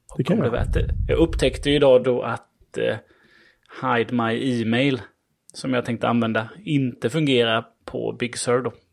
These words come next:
Speaker 1: Det är ju en iCloud Plus-feature bara för Monterey.
Speaker 2: Haha, där fick du för att du lyckas få in din mail i iCloud.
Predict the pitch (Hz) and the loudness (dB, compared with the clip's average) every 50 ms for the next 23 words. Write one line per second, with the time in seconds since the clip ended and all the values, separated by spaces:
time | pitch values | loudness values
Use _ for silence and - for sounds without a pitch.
0 | _ _ _ _ _ _ - 113 117 113 117 120 117 113 113 104 117 113 113 113 | _ _ _ _ _ _ 0 0 0 0 0 0 -2 -2 -4 -6 -6 -8 -8 -8
1 | - - 117 113 113 - - - - _ - - 139 123 - - - - 123 110 | -4 -2 -2 -2 -2 -4 -10 -16 -16 _ -2 -2 0 0 -2 -4 -8 -6 -6 -6
2 | - - - 110 - 117 120 - - 117 113 110 113 - - - - - - - | -6 -8 -10 -8 -6 -6 -6 -6 -6 -6 -6 -6 -8 -10 -10 -12 -12 -14 -20 -20
3 | - - - _ - - - _ - - - - - - - - - - 139 131 | -20 -20 -20 _ -20 -20 -20 _ -20 -20 -20 -20 -20 -16 -12 -4 2 4 8 10
4 | 147 135 123 123 117 - - - - - - - 170 147 - - 147 127 - - | 10 10 10 10 8 4 0 -8 -14 -8 2 6 6 8 8 8 6 6 6 4
5 | 131 - 135 120 - 131 123 117 - 117 - - 131 120 113 113 113 110 113 123 | 4 6 6 6 8 8 8 8 6 4 6 6 6 6 8 6 6 6 8 8
6 | 131 127 120 113 113 113 113 107 104 - 110 117 113 - - 107 98 95 | 10 10 10 8 8 8 6 6 6 6 4 4 4 4 2 2 2 0